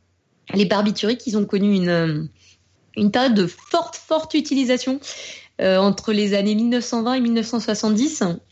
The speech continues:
On les considérait comme, euh, des sédatifs sûrs, hein, dans un premier temps. On les prescrivait en traitement de la dépression et des insomnies assez facilement. Et puis, euh, finalement, leur dangerosité, elle a fini par aboutir à un usage, euh, bien plus encadré aujourd'hui.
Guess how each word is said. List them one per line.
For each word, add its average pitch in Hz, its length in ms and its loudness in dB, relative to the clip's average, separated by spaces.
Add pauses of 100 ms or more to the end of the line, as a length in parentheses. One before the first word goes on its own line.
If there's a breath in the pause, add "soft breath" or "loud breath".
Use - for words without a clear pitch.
(120)
On 196 560 2
les 202 100 0
considérait 240 460 0
comme, 220 300 0
euh, 202 260 2 (480 loud breath)
des 214 80 0
sédatifs 233 420 0
sûrs, 277 500 0 (180)
hein, 202 80 -2
dans 220 200 0
un 214 60 2
premier 214 320 0
temps. 240 160 0
On 240 220 0
les 214 100 2
prescrivait 214 440 -2
en 247 120 2
traitement 233 320 0
de 240 60 2
la 220 100 2
dépression 214 460 0
et 226 60 2
des 196 120 0
insomnies 220 400 0
assez 220 180 0
facilement. 247 540 0 (480 loud breath)
Et - 120 2
puis, 247 220 0
euh, 208 320 2
finalement, 226 340 0
leur 269 140 2
dangerosité, 214 500 0
elle 269 100 2
a 214 80 2
fini 226 200 0
par 226 140 0
aboutir 208 400 -2
à 226 40 0
un 214 100 2
usage, 214 320 2
euh, 190 140 2
bien 202 220 0
plus 226 180 -2
encadré 226 380 2
aujourd'hui. 202 420 0